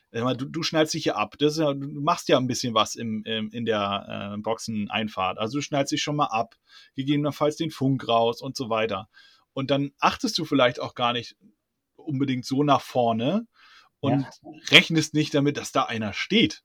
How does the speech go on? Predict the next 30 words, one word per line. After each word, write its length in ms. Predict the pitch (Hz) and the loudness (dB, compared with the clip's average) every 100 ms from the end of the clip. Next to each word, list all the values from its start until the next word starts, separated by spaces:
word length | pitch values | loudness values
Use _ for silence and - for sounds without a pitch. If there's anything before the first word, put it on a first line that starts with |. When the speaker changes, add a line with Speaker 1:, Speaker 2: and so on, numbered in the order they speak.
| _ | _
Speaker 1:
Also 340 | 113 104 104 135 | -4 -4 0 2
Speaker 2:
Ja, 160 | 143 - - | 2 -2 -2
wobei 440 | 113 135 139 147 | 4 8 10 8
abschnallen 540 | 151 156 - 165 151 151 | 6 0 0 2 2 4
darf 240 | 135 131 | 4 2
man 140 | 131 120 | -2 -4
sich 120 | 113 | 0
nicht. 360 | 107 - - - | 0 -2 -6 0
Also 220 | 127 120 | 0 0
du 120 | 123 | 2
darfst 480 | 127 135 139 - - | 6 6 6 -6 -8
die 80 | 113 | -8
Brustgurte 720 | 117 135 196 - - 175 165 | 0 2 2 2 6 6 6
lösen, 720 | 139 151 170 185 226 - _ _ _ _ | 2 6 6 4 -2 -6 _ _ _ _
aber 260 | 127 131 - | 4 4 4
abschnallen 520 | - - 139 139 139 | -2 -2 2 2 4
darfst 260 | 120 120 | 2 2
du 60 | 117 | -2
dich 180 | 110 113 | -6 -6
nicht. 240 | 107 - | -6 -2
Das 180 | 113 - | -4 -4
ist 200 | 120 - | -10 -4
auch 260 | - 127 120 | 0 2 0
ein 120 | 113 | -4
Verstoß. 680 | 120 - 110 107 - - _ _ _ | -6 -6 -6 -8 -8 -20 _ _ _
Speaker 1:
Ah, 140 | 113 | -6
Speaker 2:
Ja. 40 | 120 | -4
Speaker 1:
okay, 280 | 120 104 104 | -6 -10 -10
ja. 180 | - 104 - 117 | -10 -12 -6 2
Speaker 2:
Ähm, 400 | 117 120 123 | 4 2 -2